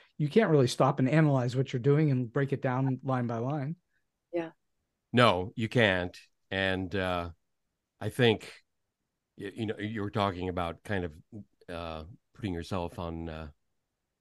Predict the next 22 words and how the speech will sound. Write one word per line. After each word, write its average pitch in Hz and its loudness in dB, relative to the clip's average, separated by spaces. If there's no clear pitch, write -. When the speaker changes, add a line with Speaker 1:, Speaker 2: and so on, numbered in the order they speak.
Speaker 3:
on 92 -6
autopilot. 92 -2
Uh, 82 -8
I 101 -6
think 127 0
that's 90 -4
mostly 98 -4
true. 78 -6
I 87 -10
suspect 120 0
it's 82 -12
mostly 82 -12
true 76 -12
if 85 -12
you're 87 -8
in 85 -8
a 82 -10
very, 90 -2
very 82 -10
long 78 -10
run, 76 -10
uh, 78 -12